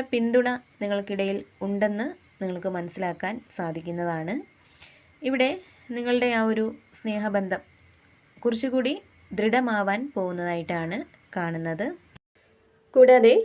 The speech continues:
ഇവിടെ നിങ്ങളിൽ പല ആളുകൾക്കും മറ്റുള്ളവർക്ക് വെളിച്ചം പകർന്നു കൊടുക്കാൻ പറ്റുന്ന ഒരു തലത്തിലേക്ക് എത്തിച്ചേരാനായിട്ട്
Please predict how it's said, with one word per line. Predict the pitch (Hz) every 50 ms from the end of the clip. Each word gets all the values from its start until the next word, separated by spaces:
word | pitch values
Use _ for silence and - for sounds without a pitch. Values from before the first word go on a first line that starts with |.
| - - - - - 254
ഇവിടെ | 247 247 247 240 247
നിങ്ങളിൽ | 240 240 233 240 240 240 233 226
പല | 233 220 220 220 220 220 208
ആളുകൾക്കും | 208 202 208 214 208 190 190 - 190 240 381 - - - - - - - _ _ _ _ _ _ _ _ _ -
മറ്റുള്ളവർക്ക് | 247 254 247 311 302 294 294 285 285 269 247 233 285 440 453 - - _ _ _ _ _ _ _ - 196 214
വെളിച്ചം | 220 220 226 226 - - 254 254 247 247
പകർന്നു | 226 220 220 220 226 233 220 220
കൊടുക്കാൻ | 214 208 202 202 - 208 214 214 220 220 -
പറ്റുന്ന | - 208 208 - 202 196 196 196 196 - _ - 196
ഒരു | 190 190 190 196 - -
തലത്തിലേക്ക് | 190 185 190 196 196 - 214 214 208 202 202 214 254 359 - - _ _ _ _ _ _ _ - 196
എത്തിച്ചേരാനായിട്ട് | 190 - 202 202 - 190 185 185 185 185 185 185 185 175 - 208